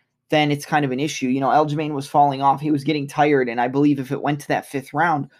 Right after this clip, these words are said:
we would have gotten a T K O, and Yan would still be the champion, and we would be moving on from here. But since we can't do that, I know Aljamain's saying, you know, "I wanna fight Cejudo. I wanna fight Cejudo." No, fuck that. No Cejudo.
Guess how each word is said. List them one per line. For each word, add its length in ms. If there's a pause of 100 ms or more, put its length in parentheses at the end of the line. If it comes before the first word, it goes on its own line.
(200)
we 100
would 180
have 120
gotten 240
a 60
T 220
K 260
O, 200
and 140
Yan 220
would 120
still 200
be 100
the 80
champion, 480
and 80
we 60
would 100
be 100
moving 320
on 200
from 180
here. 240 (400)
But 140
since 220
we 100
can't 360
do 180
that, 200
I 100
know 120
Aljamain's 520
saying, 300
you 220
know, 120
"I 80
wanna 220
fight 320
Cejudo. 720 (240)
I 60
wanna 140
fight 160
Cejudo." 260
No, 160
fuck 340
that. 220 (360)
No 140
Cejudo. 600